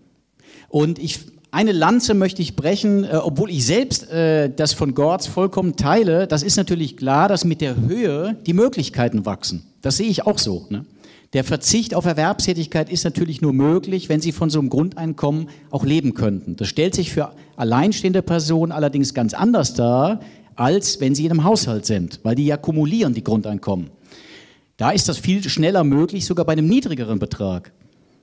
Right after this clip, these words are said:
Ne, wenn Sie das, was jetzt, äh, der Thomas Strauper wieder mal geäußert hat in Interviews, den heutigen Grundfreibetrag einer Einkommensteuer nehmen, setzen den individuell an und lassen sich den kumulieren in einem Haushalt,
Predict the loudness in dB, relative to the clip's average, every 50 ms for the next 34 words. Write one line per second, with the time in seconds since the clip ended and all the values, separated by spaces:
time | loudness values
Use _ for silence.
0 | _ _ _ _ _ -4 -2 0 0 0 0 0 -2 -2 -2 -2 0 0 0 0
1 | 0 0 -2 -2 -2 -4 -4 -4 -2 -2 -2 0 0 0 0 0 -2 -4 -2 2
2 | 2 2 2 2 0 -4 -4 -2 0 0 2 2 2 4 4 4 2 2 2 0
3 | 2 2 2 2 0 -2 -4 -2 -2 -2 -2 0 0 0 0 2 0 0 0 0
4 | 0 0 0 2 2 2 2 2 0 -2 -4 -6 -10 -18 -20 -20 -12 _ -2 0
5 | 2 2 2 2 2 0 -2 0 0 0 0 0 -4 -2 0 0 2 0 0 2
6 | 0 0 2 2 0 0 0 0 0 0 2 2 0 2 0 -2 -2 -2 -2 0
7 | 2 2 2 2 2 2 2 2 0 -2 -4 -6 -10 -14 -20 -20 _ _ _ _
8 | _ _ -20 _ _ _ _ _ _ _ _ _ _ _ _ _ _ _ _ _
9 | _ _ _ -2 0 0 0 0 0 -2 0 2 2 2 0 -2 -6 -4 -2 0
10 | 0 2 2 2 2 2 2 2 2 2 0 -4 -4 -4 -4 -4 -4 -8 -12 -20
11 | -20 -20 -20 -20 -20 _ _ -4 -4 -2 0 2 2 4 4 2 2 0 0 -2
12 | -4 -2 0 0 0 0 0 -2 -2 0 0 0 2 2 2 2 2 2 2 2
13 | 2 2 4 4 4 4 2 0 0 -2 -2 -4 -6 -8 -12